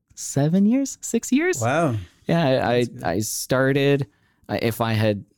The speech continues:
Speaker 1: fallen into it any harder, I would have broken something, is what I like to say.
Speaker 2: Mm.
Speaker 1: Um, 'cause I was at school, or I was doing school at sate,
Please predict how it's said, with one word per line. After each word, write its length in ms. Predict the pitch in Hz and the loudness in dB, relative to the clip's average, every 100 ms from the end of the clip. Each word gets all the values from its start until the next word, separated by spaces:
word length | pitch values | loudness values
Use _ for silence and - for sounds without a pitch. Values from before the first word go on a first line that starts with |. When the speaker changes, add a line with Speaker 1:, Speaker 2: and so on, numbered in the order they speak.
| _ | _
Speaker 1:
fallen 500 | - - 123 127 131 | -18 -2 0 2 2
into 400 | 120 117 - 110 | 2 0 0 2
it 180 | 107 98 _ | 2 0 _
any 240 | 104 107 104 | -2 0 0
harder, 640 | - 98 92 76 71 95 | 0 -2 -2 -4 -6 -8
I 100 | - 85 | -6 -4
would 140 | 80 | -2
have 160 | 76 - | -4 -4
broken 420 | 92 90 - 78 | -2 -2 -4 -8
something, 420 | 80 69 65 71 | -8 -10 -10 -12
is 180 | 71 - | -10 -12
what 100 | 69 | -10
I 80 | 73 | -10
like 260 | 65 - - | -12 -14 -14
to 100 | - | -12
say. 300 | - 71 - _ _ | -10 -10 -14 _ _
Speaker 2:
Mm. 260 | 123 113 104 | -8 -6 -6
Speaker 1:
Um, 520 | 71 76 69 78 82 - _ - | -6 -6 -6 -10 -12 -16 _ -8
'cause 160 | 80 | -4
I 80 | 85 | -4
was 360 | 80 76 - - - | -4 -6 -10 -14 -8
at 240 | 101 104 | -6 -6
school, 640 | - - 110 101 101 98 - 101 | -8 -4 0 2 0 -2 -6 -6
or 100 | 90 | -4
I 40 | |
was 160 | 92 - | -4 -2
doing 260 | 131 143 | 0 0
school 280 | 139 135 123 | 0 0 0
at 80 | 110 | 0
sate, 420 | - 101 87 95 | -4 -4 -4 -6